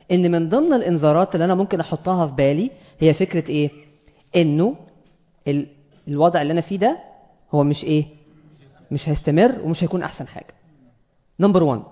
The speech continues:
لو اعتقدت بكده وحطيت في بالي ده، إن اللي أنا فيه ده مش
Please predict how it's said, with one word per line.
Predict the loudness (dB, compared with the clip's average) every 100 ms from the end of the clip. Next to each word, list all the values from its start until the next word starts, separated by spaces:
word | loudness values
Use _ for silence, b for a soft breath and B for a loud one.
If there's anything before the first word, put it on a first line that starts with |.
| -20 b b
لو | 0 2
اعتقدت | 2 -2 -4 -4 -4
بكده | -8 -4 -4 -4 -6
وحطيت | -8 -8 -10 -4
في | 0
بالي | 4 4 2
ده، | 0 -4 -16 b b b
إن | -2 0
اللي | 0
أنا | 0
فيه | -2 -4
ده | -4 -4 -6
مش | -18